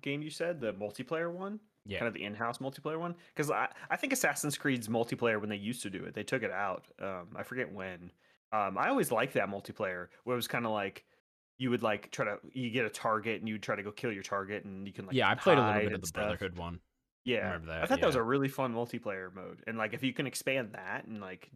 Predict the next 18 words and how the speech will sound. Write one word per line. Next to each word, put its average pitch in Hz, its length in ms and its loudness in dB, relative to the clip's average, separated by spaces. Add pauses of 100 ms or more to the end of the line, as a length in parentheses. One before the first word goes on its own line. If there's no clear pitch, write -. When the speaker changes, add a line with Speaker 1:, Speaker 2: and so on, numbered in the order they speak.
Speaker 1:
maybe 107 180 -4
do 101 120 -6
some 95 300 -12 (440)
other 113 220 2
game 107 320 -2
modes 120 340 0
or 123 40 -10
something, 131 640 -6
you 113 100 -8
know, 113 200 -8 (140)
like, 95 160 -10
I 110 60 -6
think 185 180 -6
that 110 140 -4
could 92 100 -18
be 87 80 -20
fun. 92 300 -12 (760)
Speaker 2:
Yeah, 269 280 8